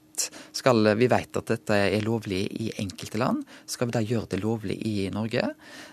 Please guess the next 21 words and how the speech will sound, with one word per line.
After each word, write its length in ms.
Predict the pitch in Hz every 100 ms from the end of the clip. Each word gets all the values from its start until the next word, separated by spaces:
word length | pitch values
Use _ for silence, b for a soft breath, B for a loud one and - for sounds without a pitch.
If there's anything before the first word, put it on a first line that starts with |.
| B -
Eh, 160 | 127
der 220 | 127 120
mener 240 | 147 156 131
da 160 | 123
K 180 | 113 -
R 100 | 107
F 220 | 104 -
at, 240 | 95 - 110
eh, 160 | 107 104 B B
hvis 180 | 139 -
vi 100 | 123
skal 180 | 113 123
være 160 | 120 -
tydelige 340 | - 117 92
og 60 | 98
si 140 | -
nei 180 | 117 98
til 160 | - -
surrogati 480 | 95 98 - 101
i 40 | 95
Norge. 360 | - 98 -